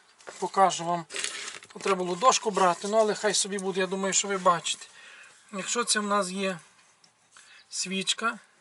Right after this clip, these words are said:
я вже показував, тут у нас різьба. Тут же електрод пішов, ізолятор, перепрошую. І тут вже файка вдівається на нього. Bosch.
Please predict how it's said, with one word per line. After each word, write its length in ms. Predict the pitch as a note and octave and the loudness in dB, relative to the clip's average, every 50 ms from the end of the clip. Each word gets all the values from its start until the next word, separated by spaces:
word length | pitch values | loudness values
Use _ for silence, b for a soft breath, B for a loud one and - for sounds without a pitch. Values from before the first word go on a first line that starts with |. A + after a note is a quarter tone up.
| _ _ _ - | _ _ _ -8
я 80 | A3 G3 | -6 -6
вже 160 | F#3 E3+ F3+ | -4 -4 -8
показував, 640 | E3+ - F3 - - F3+ E3 E3 D3+ F3 F#3 A3+ A#3 - B B B B B B B B | -8 -10 -10 -4 -2 -2 -2 -2 -4 -8 -10 -10 -12 -12 B B B B B B B B
тут 160 | - - G#3 F#3+ | -10 -10 -6 0
у 40 | |
нас 180 | G3 G3 F#3+ E3+ | 2 2 2 2
різьба. 480 | F#3 G3 F#3 F3 E3+ E3 F3+ E3 D#3 - - - - _ _ _ _ _ _ _ _ _ _ _ _ _ _ b b b b b b b b _ - | 0 -2 -2 -2 0 0 0 0 0 -4 -10 -20 -20 _ _ _ _ _ _ _ _ _ _ _ _ _ _ b b b b b b b b _ -20
Тут 120 | - A3 F3 | -14 -10 -6
же 120 | F#3 F#3+ | -2 -2
електрод 540 | F#3 F3+ F3+ - - - G3+ G#3 G3+ - - | -2 -2 -4 -8 -8 -6 -6 -6 -6 -6 -8
пішов, 440 | - F3+ - - - G3 F#3+ F#3+ E3 - - - _ _ _ _ _ _ _ B B B B B B B B B B B B - | -8 -6 -4 -4 -4 -4 -6 -6 -10 -14 -20 -20 _ _ _ _ _ _ _ B B B B B B B B B B B B -10
ізолятор, 540 | A3 F#3 D#3+ F#3+ G3+ G3+ G3 F3 - F3+ E3 | -6 -6 -4 0 4 4 4 4 2 -4 -8
перепрошую. 800 | - - F3+ F3 E3+ D#3 F3+ F3 E3+ E3 - - G3 F#3+ F3 E3+ - b b b b b b b _ _ b b b b b b b b b _ - | -6 -6 -6 -6 -6 -8 -8 -8 -8 -8 -8 -10 -10 -12 -14 -16 -20 b b b b b b b _ _ b b b b b b b b b _ -14
І 100 | A#3 G#3 | -14 -12
тут 200 | - G3+ F#3 E3+ | -10 -10 -10 -6
вже 160 | F3 F#3 F3 | -4 -4 -4
файка 380 | E3+ - F#3+ F3+ F3 - - E3+ | -2 0 -2 -2 -2 -2 -6 -8
вдівається 640 | D#3+ D#3 F3 E3+ E3 E3 D#3+ D#3 D3+ - - F3+ | -6 -6 -4 -2 -2 -2 -2 -4 -4 -4 -4 -4
на 100 | E3 E3+ | -6 -8
нього. 340 | E3 E3 E3 D#3 C#3+ D3+ D3 - _ _ - - - _ _ _ _ B B B B B B B B B - | -8 -8 -10 -10 -10 -12 -16 -18 _ _ -16 -16 -16 _ _ _ _ B B B B B B B B B -16
Bosch. 500 | F#3+ E3 E3+ E3+ D#3+ - - - - - | -10 -6 -6 -6 -4 -4 -6 -6 -8 -10